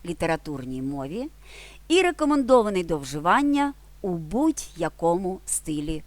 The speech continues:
мовлення. Тож, говорімо правильно. Купувати овочі, купувати залюбки, купувати в роздріб.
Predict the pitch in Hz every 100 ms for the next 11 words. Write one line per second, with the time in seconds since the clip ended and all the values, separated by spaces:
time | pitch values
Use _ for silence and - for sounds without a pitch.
0 | - - 143 151 127 131 131 135 135 -
1 | - - - - - - - - 254 254
2 | - - - - 175 247 294 392 294 196
3 | - 165 147 135 131 127 123 - - -
4 | - - - - 220 240 320 - 170 147
5 | - 156 143 151 - 190 208 - - -
6 | - 185 180 185 214 277 175 - 160 151
7 | 135 135 - 147 151 202 - - - -
8 | - 220 202 170 185 247 - 233 233 -
9 | - 147 160 139 127 131